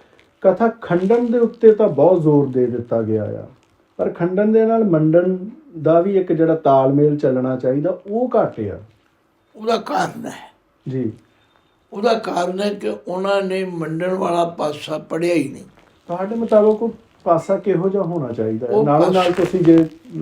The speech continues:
Speaker 2: ਉਹ, ਉਹ
Speaker 1: ਸਪਸ਼ਟ ਵੀ
Speaker 2: ਪਾਸਾ
Speaker 1: ਕਰ ਸਕਦੇ।
Speaker 2: ਇਹੋ ਜਿਹਾ ਹੋਣਾ ਚਾਹੀਦਾ ਹੈ
Speaker 1: ਹੂੰ।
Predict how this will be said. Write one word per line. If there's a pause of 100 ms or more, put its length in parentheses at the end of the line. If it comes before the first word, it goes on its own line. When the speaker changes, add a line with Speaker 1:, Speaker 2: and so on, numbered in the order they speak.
Speaker 2:
ਉਹ, (220)
ਉਹ
Speaker 1:
ਸਪਸ਼ਟ
ਵੀ
Speaker 2:
ਪਾਸਾ
Speaker 1:
ਕਰ
ਸਕਦੇ।
Speaker 2:
ਇਹੋ
ਜਿਹਾ
ਹੋਣਾ (160)
ਚਾਹੀਦਾ
ਹੈ (140)
Speaker 1:
ਹੂੰ।